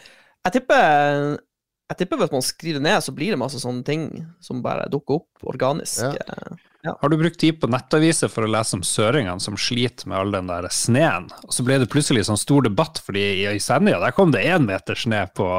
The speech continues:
Speaker 3: noen timer, liksom, og så ble det
Speaker 1: Jeg gjorde meg en observasjon når
Speaker 2: Hallo,
Speaker 1: jeg
Speaker 2: her i
Speaker 1: reiste
Speaker 2: sør kom det nitti centimeter snø på en time hvis du drar litt opp i fjellet, så det er ingenting.
Speaker 1: Men, men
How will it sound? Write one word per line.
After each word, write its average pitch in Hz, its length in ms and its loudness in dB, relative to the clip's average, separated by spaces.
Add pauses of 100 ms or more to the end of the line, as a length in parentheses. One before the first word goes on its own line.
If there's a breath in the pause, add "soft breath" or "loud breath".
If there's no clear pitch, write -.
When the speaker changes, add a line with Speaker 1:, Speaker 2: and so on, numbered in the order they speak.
(400)
Speaker 3:
noen 92 200 -8
timer, 127 440 2
liksom, - 380 -10
og - 60 -12
så 98 220 -8
ble 113 260 -6
det 120 80 -4
Speaker 1:
Jeg 135 200 4
gjorde 233 120 6
meg 185 120 2
en 147 480 0
observasjon 135 680 -4
når 113 120 -2
Speaker 2:
Hallo, 117 80 2
Speaker 1:
jeg 113 160 2
Speaker 2:
her 127 100 4
i 131 60 4
Speaker 1:
reiste 120 240 2
Speaker 2:
sør 160 80 0
kom 110 200 2
det 104 120 0
nitti 110 320 -2
centimeter 80 640 -2
snø 90 260 -2
på 73 200 -8
en 80 100 -6
time 92 320 -6
hvis 73 160 -12
du - 100 -10
drar 78 220 -6
litt 71 200 -10
opp - 140 -12
i 85 80 -8
fjellet, 87 400 -6
så - 180 -10
det 92 120 -4
er 101 280 -4
ingenting. 175 440 4
Speaker 1:
Men, 170 160 2
men 160 380 2